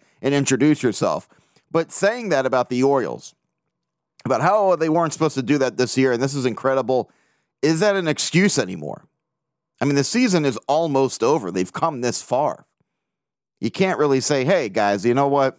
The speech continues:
It, it was fun while it lasted. So what if they don't make the playoffs?" No, they're in the thick of it. <laughs> You can't just now all of a sudden,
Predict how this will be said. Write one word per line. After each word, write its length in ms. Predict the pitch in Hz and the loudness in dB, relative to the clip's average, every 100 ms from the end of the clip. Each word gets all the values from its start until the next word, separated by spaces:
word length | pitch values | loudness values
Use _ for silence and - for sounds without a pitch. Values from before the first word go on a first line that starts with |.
| 104 | -2
It, 80 | |
it 140 | 113 104 | 0 2
was 200 | 107 - | 0 -2
fun 240 | 185 185 | -2 -2
while 220 | 147 127 | 0 -2
it 80 | 104 | -2
lasted. 520 | 95 98 101 - 196 - _ _ | 0 0 0 -2 -2 -4 _ _
So 220 | - 185 | -4 0
what 220 | 165 127 | 0 0
if 140 | 113 - | 0 0
they 100 | 104 | 0
don't 180 | 104 98 | 0 0
make 200 | 101 - | -2 -2
the 80 | |
playoffs?" 560 | 98 120 104 98 95 - _ _ | -4 -2 0 0 -2 -6 _ _
No, 260 | - 165 - - | -4 -2 -2 -4
they're 260 | 170 190 | -2 0
in 160 | 202 160 | 0 0
the 80 | 120 | -4
thick 340 | - 233 226 | -2 -4 -2
of 160 | 123 107 | -4 -6
it. 280 | - - - _ _ _ _ _ _ _ _ _ _ | -10 -14 -14 _ _ _ _ _ _ _ _ _ _
<laughs> 80 | - - 151 - - | -16 -14 -14 -16 -4
You 120 | 165 | -2
can't 360 | - - 214 - | 0 0 0 -2
just 320 | - 180 - | -2 -4 -2
now 200 | 160 170 | 0 2
all 100 | 165 | 2
of 80 | 131 | 0
a 60 | |
sudden, 520 | 120 165 175 135 127 | -4 -2 -2 -2 -6